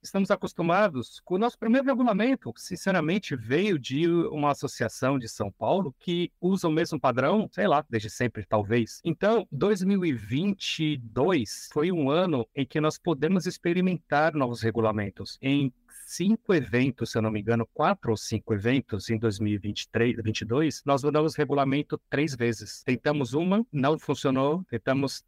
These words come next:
três, um pouco melhor. É, nós testamos, validamos e escalamos esse eve-, esse regulamento. Até que na final de perdões, no final de dois mil e vinte e três, vinte e dois, perdão, a gente conseguiu chegar num consenso e que falou, "Não, beleza, é isso." Então,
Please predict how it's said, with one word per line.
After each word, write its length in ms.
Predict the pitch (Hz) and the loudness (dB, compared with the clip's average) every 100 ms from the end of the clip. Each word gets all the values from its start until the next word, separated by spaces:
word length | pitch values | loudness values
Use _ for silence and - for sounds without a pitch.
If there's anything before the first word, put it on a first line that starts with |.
| _ | _
três, 540 | 139 135 175 196 - - | 0 0 0 -4 -12 -12
um 60 | |
pouco 300 | - 131 - | -4 -2 -2
melhor. 500 | 131 143 135 147 202 - | 0 2 2 2 0 -2
É, 420 | 131 131 131 123 | -2 0 0 0
nós 300 | 139 147 - - | -2 -4 -4 -4
testamos, 540 | 160 - 208 240 226 | -4 0 0 2 2
validamos 600 | 185 185 156 170 196 170 | 2 2 2 2 2 0
e 40 | 185 | -2
escalamos 540 | - 214 170 156 147 | 0 2 2 2 0
esse 180 | 151 151 | 0 0
eve-, 300 | 123 113 120 | 0 0 0
esse 260 | - 127 | -2 0
regulamento. 720 | 117 120 123 117 107 98 104 - | 0 0 0 0 0 -4 -12 -4
Até 340 | 156 - 185 | -4 0 -2
que 140 | 208 196 | 0 0
na 160 | 190 | 0
final 580 | 190 214 185 170 208 254 | 0 -2 0 2 4 2
de 320 | 190 185 175 | 0 -2 -4
perdões, 840 | 156 156 131 127 123 175 254 - - | 0 0 2 2 2 2 0 -6 -10
no 100 | 127 | -8
final 300 | - 131 131 | -2 0 2
de 60 | 123 | 2
dois 160 | 127 | 0
mil 80 | 123 | 0
e 40 | 120 | -2
vinte 200 | 123 135 | -2 -6
e 60 | |
três, 520 | - 123 127 190 - - | -2 0 2 0 -4 -4
vinte 180 | 123 | -2
e 40 | 135 | 0
dois, 160 | 131 | 0
perdão, 300 | - 123 170 - | 0 0 0 0
a 120 | 135 | -2
gente 260 | 131 151 147 | 0 -2 -2
conseguiu 500 | 165 156 175 156 180 | -2 0 -2 0 0
chegar 440 | - 180 160 175 | 0 2 2 2
num 100 | 185 | 0
consenso 800 | - 190 190 - 147 160 - 196 | -2 -2 -2 0 2 0 0 0
e 40 | 196 | 0
que 120 | 180 | -2
falou, 220 | 170 156 | 0 2
"Não, 140 | 147 | 2
beleza, 440 | 117 139 120 101 113 - | 2 2 2 0 -6 -4
é 100 | 160 | -2
isso." 520 | 170 123 95 - 98 - | 0 0 -2 -8 -12 -6
Então, 540 | 165 - 220 220 | -6 0 2 2